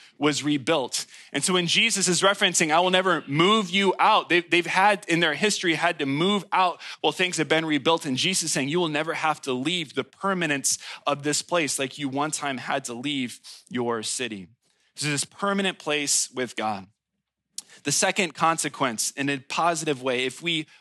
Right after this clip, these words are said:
overcome, if we have victory, is this thing about naming. Third, the, it says this in the end of verse twelve, excuse me, "I'll write on him the name of my God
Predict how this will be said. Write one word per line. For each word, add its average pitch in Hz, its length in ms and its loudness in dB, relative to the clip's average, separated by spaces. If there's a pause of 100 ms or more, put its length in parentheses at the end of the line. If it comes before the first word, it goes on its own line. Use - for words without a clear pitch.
(120)
overcome, 143 560 0
if 117 160 -8
we 147 120 -2
have 143 200 -2
victory, 113 560 -4 (600)
is 131 200 -2
this 170 220 2
thing 180 260 -2
about 151 340 2
naming. 139 500 0 (680)
Third, 151 460 0
the, 131 320 -6
it 143 140 -2
says 156 220 0
this 151 220 0
in 139 80 -4
the 135 80 2
end 143 160 0
of 135 60 -4
verse 127 220 0
twelve, 135 320 2
excuse 131 300 -4
me, 135 100 -2
"I'll 156 200 4
write 156 240 2
on 180 100 2
him 160 240 -2
the 135 80 0
name 156 460 0
of 127 120 -2
my 117 220 -2
God 104 440 -4